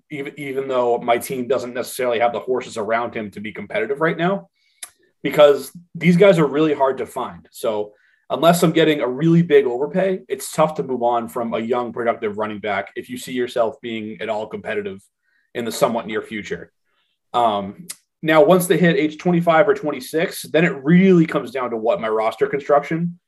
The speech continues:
and what my goals are look like for, for the short term. If I'm really in it to win it this year, and I think that I have the team to do so, I'm perfectly fine with holding a running back who's twenty-five or twenty-six years old and, and riding them for another year or two.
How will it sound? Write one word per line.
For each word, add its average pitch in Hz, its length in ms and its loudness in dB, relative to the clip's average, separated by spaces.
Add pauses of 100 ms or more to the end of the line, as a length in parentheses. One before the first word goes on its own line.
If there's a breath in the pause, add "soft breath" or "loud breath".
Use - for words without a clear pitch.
and 131 120 2
what 139 140 0
my 131 80 -2
goals 120 340 -2
are 110 160 0
look 107 220 -6
like 107 180 -4
for, 107 300 -2
for 117 140 -8
the 104 80 -10
short 98 280 -8
term. - 320 -14 (400)
If 131 200 0
I'm 170 480 4
really 185 340 4
in 156 140 -2
it - 180 -14
to - 80 -10
win 127 160 -6
it 107 140 -6
this - 200 -10
year, 123 240 0
and 143 100 0
I 113 60 0
think 127 220 0
that 120 120 -6
I 120 60 -4
have 123 180 -4
the 104 60 -18
team 120 280 -10
to 104 40 -16
do 113 180 -10
so, 170 380 -2 (200 soft breath)
I'm - 80 -2
perfectly 170 360 4
fine 139 240 0
with 113 100 -8
holding 123 340 -6
a 110 60 -4
running 107 260 -6
back 101 260 -6
who's 101 100 -14
twenty-five 110 500 -4
or 104 80 -6
twenty-six 110 520 -12
years 101 160 -6
old 113 300 2 (480)
and, 120 260 -6
and 120 180 -2
riding 123 260 2
them 113 120 -10
for 117 160 -6
another 110 260 -4
year 104 220 -6
or 98 80 -6
two. 90 320 -12